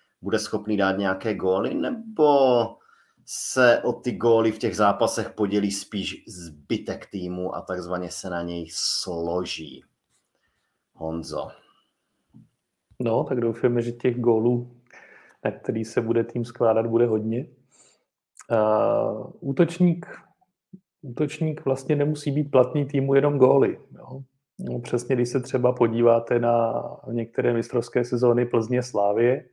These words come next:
Speaker 2: Plzně klidně s Pavlem Vrbou, tak kolikrát to nebylo tak, že ten útočník jako střílel patnáct gólů za sezónu, ten, ta jednička, ale byl, byl velmi, eh,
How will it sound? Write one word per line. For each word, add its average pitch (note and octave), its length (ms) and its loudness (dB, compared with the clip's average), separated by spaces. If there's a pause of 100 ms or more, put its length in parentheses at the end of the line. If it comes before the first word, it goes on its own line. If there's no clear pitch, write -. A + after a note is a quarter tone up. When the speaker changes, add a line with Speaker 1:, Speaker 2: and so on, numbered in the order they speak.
(640)
Speaker 2:
Plzně A#2+ 280 2
klidně A#2+ 300 0
s A#2+ 60 -8
Pavlem B2 360 4
Vrbou, A#2 320 6
tak A#2+ 160 0
kolikrát A#2+ 440 2
to B2 140 0
nebylo C3+ 300 2
tak, A2 220 -2
že A2 100 -2
ten G#2+ 220 -2
útočník G#2+ 480 -2
jako G#2+ 220 -2
střílel G#2 500 -4
patnáct G#2+ 440 -4
gólů G#2+ 260 0
za G#2 100 -2
sezónu, A2+ 640 0
ten, A2 180 -8 (600)
ta A2+ 100 4
jednička, A#2 560 2
ale C#3+ 140 2
byl, D#3 340 4
byl D#3 200 4
velmi, D3+ 520 2
eh, B2+ 440 -2